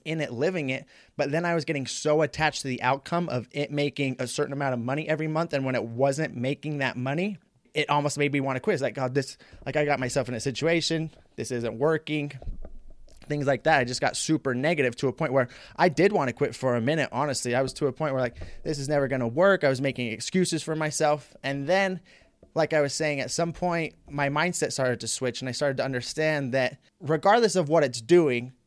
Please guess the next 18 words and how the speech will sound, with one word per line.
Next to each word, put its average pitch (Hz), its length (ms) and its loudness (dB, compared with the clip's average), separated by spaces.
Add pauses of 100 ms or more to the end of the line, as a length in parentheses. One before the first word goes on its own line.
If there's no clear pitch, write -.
(240)
this 175 180 0
was 180 160 2
the 151 60 0
process 147 480 0
that - 220 -8
I 139 340 4 (420)
wanted. 127 460 0
I 156 120 6
wanted 156 640 2
to 170 240 -2
own 143 240 2
this 117 220 -4
gym. 113 260 -4
I 127 120 -4
wanted, 143 540 0
this 156 200 -2
was 147 140 0
my 123 260 0